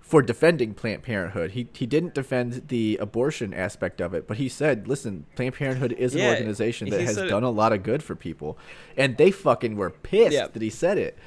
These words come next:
Speaker 1: But he's right. Uh, uh, and, and I can't deny that either, that Planned Parenthood does do a lot of good things for people. I've used it.
Speaker 2: Right.
Speaker 1: You know, I mean, I haven't, but I've, I've been with, with women who have used it.
Speaker 2: Yeah,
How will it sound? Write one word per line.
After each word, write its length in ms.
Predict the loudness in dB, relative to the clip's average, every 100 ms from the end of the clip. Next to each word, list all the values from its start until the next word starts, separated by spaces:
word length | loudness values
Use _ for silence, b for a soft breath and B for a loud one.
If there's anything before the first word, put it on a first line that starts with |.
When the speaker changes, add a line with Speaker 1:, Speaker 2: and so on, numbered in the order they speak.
| B B B B 0
Speaker 1:
But 320 | 6 6 4 -6 -20 -20
he's 260 | -4 -2 0
right. 340 | 0 0 -2 -2
Uh, 100 | -2 -2
uh, 80 | -6 -4
and, 140 | -4 -2
and 240 | -2 -2
I 140 | -2 -2
can't 300 | -2 -4 -2
deny 240 | 0 2
that 220 | 2 2 0
either, 200 | -2 -2
that 100 | -6
Planned 200 | -8 -6
Parenthood 420 | -4 -2 -4 -4
does 220 | 0 0 0
do 160 | -2
a 20 |
lot 160 | 0 -2
of 80 | -4
good 160 | -8 -8
things 180 | -10 -10
for 80 |
people. 320 | -10 -6 -4 -2
I've 220 | -2 -2
used 280 | -4 -4 -2
it. 220 | -2 -4 B B
Speaker 2:
Right. 280 | -6 -4 -2
Speaker 1:
You 80 |
know, 200 | 0 -2 -6 -8
I 40 |
mean, 140 | -4 0
I 100 | 0
haven't, 480 | 0 -4 -2 -4 -2
but 160 | 0
I've, 160 | 0 -2 -12 -10
I've 140 | -4
been 200 | 0 0
with, 140 | 0 -4 -10 -12 -6
with 180 | -6 -2
women 240 | -4 -2
who 120 | -6 -6
have 240 | -2 0 0
used 260 | -6 -2
it. 60 | 0
Speaker 2:
Yeah, 240 | 0 0